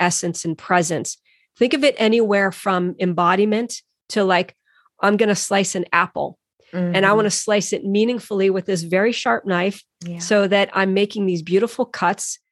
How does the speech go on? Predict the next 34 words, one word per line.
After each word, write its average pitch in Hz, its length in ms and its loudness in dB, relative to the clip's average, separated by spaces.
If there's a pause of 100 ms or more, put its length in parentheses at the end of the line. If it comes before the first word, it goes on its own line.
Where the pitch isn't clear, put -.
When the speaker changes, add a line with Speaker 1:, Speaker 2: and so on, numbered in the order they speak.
(240)
Speaker 1:
I'm 196 120 2
smelling 214 580 2
the, 208 300 0
the 190 120 2
aroma 185 480 -2
of 175 120 -6
the 180 160 -2
apple 180 400 -4
as 175 160 -6
I 160 120 -6
cut 185 320 -2
it. 254 140 2 (600)
I'm 196 160 2
feeling 214 500 2
the 202 80 2
juice 190 340 -4
on 180 140 -4
my 170 160 -8
fingers. 196 720 0 (360)
I'm 208 280 2
looking 247 380 0
at - 180 -4
its 190 140 -6
beautiful 233 420 -2
symmetry 220 640 2
when 180 120 2
I 175 80 2
cut 220 200 -2
it 214 120 0
in 185 60 -8
half, 185 360 0
how 185 140 -4
both 247 280 0
sides 220 500 0